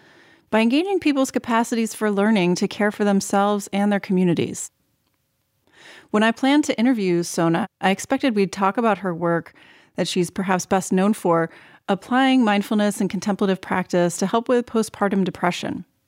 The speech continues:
And we do talk about that. But what I didn't expect was that we'd take the lens much wider, looking at how she's focused her career pushing back against systems of inequality and making research into a relational practice.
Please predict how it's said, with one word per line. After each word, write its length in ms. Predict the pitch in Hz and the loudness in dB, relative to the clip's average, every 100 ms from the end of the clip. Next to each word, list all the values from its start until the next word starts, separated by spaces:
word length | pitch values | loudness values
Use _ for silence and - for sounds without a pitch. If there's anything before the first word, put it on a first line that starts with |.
| _ | _
And 120 | 233 | 0
we 80 | 247 | 2
do 100 | 262 | 2
talk 240 | 254 208 - | -2 -4 -4
about 240 | - - | -6 -6
that. 180 | - - _ _ _ _ _ _ - | -8 -8 _ _ _ _ _ _ -2
But 200 | 220 214 | 0 2
what 140 | 226 | 2
I 80 | 233 | 2
didn't 220 | 254 381 | 2 0
expect 460 | 226 - - 180 - | 0 0 0 0 0
was 120 | 190 | 0
that 140 | 190 | 0
we'd 160 | - 185 | 0 0
take 220 | - 294 | -2 -2
the 80 | 320 | 2
lens 340 | 247 214 226 | 2 2 2
much 260 | 208 202 - | 0 0 -2
wider, 580 | 175 180 196 - - 185 | 0 0 0 -4 -8 -10
looking 340 | - 208 254 247 | -4 -2 2 2
at 140 | 226 | 2
how 240 | 208 208 208 | 0 -2 -2
she's 300 | - 202 - | 0 -4 -2
focused 340 | 220 240 294 | -2 -2 -2
her 100 | 277 | -2
career 500 | 233 214 220 214 202 - | -2 -2 2 2 0 -4
pushing 320 | - 285 359 | -4 -2 2
back 240 | 285 233 233 | 2 2 0
against 300 | 220 190 175 | 0 0 0
systems 360 | 208 - 226 | -2 0 0
of 80 | 196 | 2
inequality 840 | 185 190 - 175 180 180 - 190 - _ - | 2 0 2 2 2 -2 -4 -8 -10 _ -2
and 260 | 220 254 | 2 2
making 260 | 240 233 202 | 2 0 0
research 420 | 185 196 202 185 | 0 2 0 -2
into 320 | - 196 220 | 0 0 2
a 60 | 202 | 2
relational 560 | 185 170 175 - 180 | 2 2 2 2 0
practice. 640 | - 147 - - - - - | 0 -2 -4 -8 -12 -14 -16